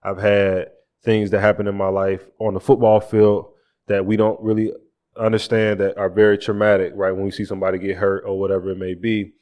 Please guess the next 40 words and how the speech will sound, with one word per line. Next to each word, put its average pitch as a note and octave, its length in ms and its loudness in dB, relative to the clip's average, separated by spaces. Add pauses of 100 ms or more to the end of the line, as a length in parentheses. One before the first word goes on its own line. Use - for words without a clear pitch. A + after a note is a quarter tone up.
(500)
I G2+ 140 -4
masked G#2 440 -2
all A2 220 2
those G#2 220 0
issues G#2 380 -8
all G2+ 200 -2
the G2+ 60 0
way G2 220 0
up F#2+ 100 -8
until F#2+ 480 -8 (480)
I G2+ 60 -6
got F#2+ 180 -4
to G2+ 80 -6
the F#2+ 100 -6
N F#2+ 100 -6
F F2+ 180 -12
L, G#2+ 280 -2 (160)
right? G2 240 -8
And G2 140 -16
so G2 160 -4
now G#2 400 0 (240)
you G2+ 100 -6
get G#2 140 -4
to - 80 -2
the G2 80 -2
N G2+ 80 -2
F F#2+ 160 -6
L A#2 380 2 (600)
and G#2 460 -4
you G#2 140 -2
have G2 240 4
all G#2 160 6
these G#2 180 -4
different G#2+ 480 -2
pressures G2+ 440 -4
on F#2+ 200 -6
you, F2 220 -18 (300)
which G2+ 420 -6 (120)
you F#2+ 160 -12
have F#2 300 -2